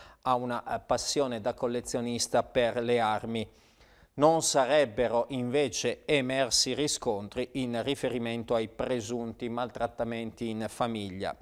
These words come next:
L'arrestato, su disposizione dell'autorità giudiziaria,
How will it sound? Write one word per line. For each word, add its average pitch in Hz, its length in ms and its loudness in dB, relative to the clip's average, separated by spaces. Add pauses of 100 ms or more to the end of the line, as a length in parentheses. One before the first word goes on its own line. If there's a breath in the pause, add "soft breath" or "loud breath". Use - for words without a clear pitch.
L'arrestato, 107 1040 0
su - 200 -4
disposizione 120 720 -4
dell'autorità 113 640 0
giudiziaria, 135 800 2